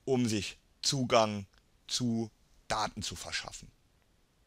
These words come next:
Allerdings wurden hier zwei wesentliche Elemente aus dem Bereich der Kryptographie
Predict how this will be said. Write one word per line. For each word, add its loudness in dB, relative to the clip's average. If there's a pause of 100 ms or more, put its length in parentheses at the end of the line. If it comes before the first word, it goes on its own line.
(880)
Allerdings 4
wurden 0
hier 6
zwei 4 (100)
wesentliche 0
Elemente 0 (100)
aus 0
dem -2
Bereich 2
der 2
Kryptographie -4